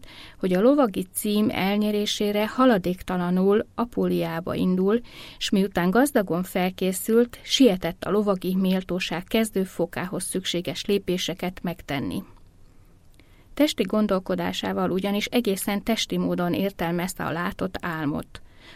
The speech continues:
holott Isten bölcsességének kincses tárában sokkal mélyebb értelem rejlett. És íme,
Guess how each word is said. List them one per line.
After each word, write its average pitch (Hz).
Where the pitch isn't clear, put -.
holott -
Isten 214
bölcsességének 185
kincses 208
tárában 202
sokkal 220
mélyebb 180
értelem 165
rejlett. 156
És -
íme, 214